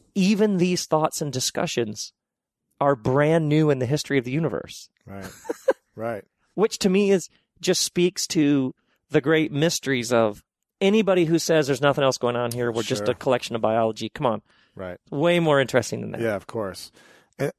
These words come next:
Speaker 2: let's talk about, you know, relationships and sexual relationships, because the Bible has its specific point of view, but you're saying, uh,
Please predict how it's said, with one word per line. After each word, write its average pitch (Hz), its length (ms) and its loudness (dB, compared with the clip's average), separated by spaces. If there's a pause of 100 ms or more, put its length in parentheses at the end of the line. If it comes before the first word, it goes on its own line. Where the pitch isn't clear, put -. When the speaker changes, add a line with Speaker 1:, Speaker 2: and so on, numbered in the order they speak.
Speaker 2:
let's - 140 -10
talk 196 160 2
about, 156 320 0 (160)
you 131 100 -4
know, 123 60 0
relationships 117 720 0
and - 100 -12
sexual 113 320 -4
relationships, 104 640 -4
because 98 280 -10
the 104 60 -8
Bible 110 360 2
has 101 120 -2
its - 460 -8
specific - 880 -4
point 120 240 -2
of 101 80 -2
view, 107 340 0
but 110 200 -2
you're 110 180 -2
saying, 110 480 -2 (1120)
uh, 110 200 -2